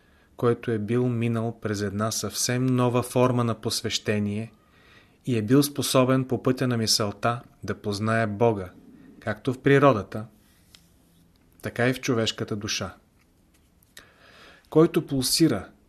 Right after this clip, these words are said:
и се проявява и чрез кръвта на поколенията. По този път на мисълта Авраам открива, че Бог, който прониква цялата природа,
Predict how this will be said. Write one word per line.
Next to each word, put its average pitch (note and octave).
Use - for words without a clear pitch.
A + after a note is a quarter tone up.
и B2
се -
проявява C3
и C#3+
чрез A#2+
кръвта B2
на B2+
поколенията. G#2
По -
този D#3
път D#3+
на D#3
мисълта C3+
Авраам A#2+
открива, A#2+
че -
Бог, B2+
който B2+
прониква B2
цялата C#3+
природа, G2+